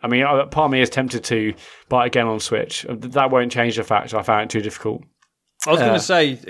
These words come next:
Speaker 2: 'cause I, so I've got this on Steam and just never got round to it 'cause I'm stupid. Um,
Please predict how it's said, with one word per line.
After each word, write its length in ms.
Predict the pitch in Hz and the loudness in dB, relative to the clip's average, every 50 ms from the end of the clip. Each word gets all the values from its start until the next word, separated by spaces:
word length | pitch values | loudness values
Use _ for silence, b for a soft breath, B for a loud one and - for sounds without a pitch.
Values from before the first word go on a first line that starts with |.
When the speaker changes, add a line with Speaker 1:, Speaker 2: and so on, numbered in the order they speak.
| 113 | -8
Speaker 2:
'cause 180 | - 151 139 131 | -6 -4 0 2
I, 460 | 151 160 165 160 160 156 151 147 143 - - | 4 4 4 4 2 2 0 -2 -4 -6 -10
so 160 | - - 143 | -4 0 2
I've 140 | 147 135 - | 2 2 2
got 200 | 185 185 180 151 | 2 0 2 0
this 160 | 139 127 - | -2 -2 0
on 120 | 127 123 117 | 0 0 0
Steam 320 | - - 113 107 110 110 | 0 0 0 2 2 2
and 100 | 110 110 | 0 -2
just 140 | 104 113 - | -2 -4 -2
never 160 | 120 113 110 110 | -2 -2 0 -2
got 120 | 117 - | -2 -2
round 200 | 107 98 98 95 - | -2 -2 -4 -4 -2
to 80 | - 113 | -4 -4
it 80 | - | -4
'cause 180 | - - 107 98 | -4 -8 -10 -8
I'm 220 | 104 101 104 104 | -8 -8 -10 -10
stupid. 420 | - - - 104 95 - 123 107 - B B B B B B B | -10 -8 -6 -6 -2 0 0 -2 -2 B B B B B B B
Um, 480 | - 113 110 110 107 107 107 104 113 | 0 2 2 2 0 -2 -4 -6 -8